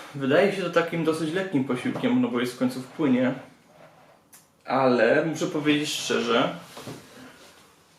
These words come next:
mm, kurde, znowu te takie nieprzyjemne tematy, ale wczoraj po trzech pierwszych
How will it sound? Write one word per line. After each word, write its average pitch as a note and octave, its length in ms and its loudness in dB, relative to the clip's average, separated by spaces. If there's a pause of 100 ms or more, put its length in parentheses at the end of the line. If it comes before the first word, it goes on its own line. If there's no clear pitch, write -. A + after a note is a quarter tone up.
(140)
mm, C3 480 2
kurde, C3 320 0
znowu C#3 280 2
te B2+ 100 -6
takie C3+ 260 -6
nieprzyjemne C#3+ 480 0
tematy, C#3+ 580 0 (720)
ale B2+ 160 -2
wczoraj D3 460 2 (1500)
po - 100 -4
trzech F3 320 2
pierwszych D#3 680 0